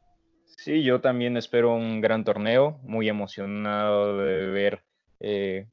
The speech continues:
pues, eh, a mis Pumas de nueva cuenta, a, a cómo los equipos se han, se han cambiado, a los fichajes y demás, lo que siempre nos emociona de,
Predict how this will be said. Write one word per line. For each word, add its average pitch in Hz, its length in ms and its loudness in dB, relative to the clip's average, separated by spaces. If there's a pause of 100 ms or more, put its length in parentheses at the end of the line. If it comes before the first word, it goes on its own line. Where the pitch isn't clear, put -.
pues, 151 200 -4
eh, 117 380 8
a 113 160 4
mis 113 200 -2
Pumas 147 480 -2
de 110 100 -6
nueva 101 220 -4
cuenta, 117 840 2
a, - 120 -8
a 87 480 -2 (340)
cómo 117 200 0
los 104 180 -2
equipos 110 340 -6
se 107 120 0
han, 101 960 -2 (480)
se - 320 -2
han 104 640 -2 (120)
cambiado, 135 1040 6
a 110 60 8
los 98 200 -2
fichajes - 580 2
y 98 80 -8
demás, 127 320 -2
lo 104 160 -4
que 90 100 -16
siempre 113 340 -4
nos 90 140 -8
emociona 101 540 -4
de, 87 420 -8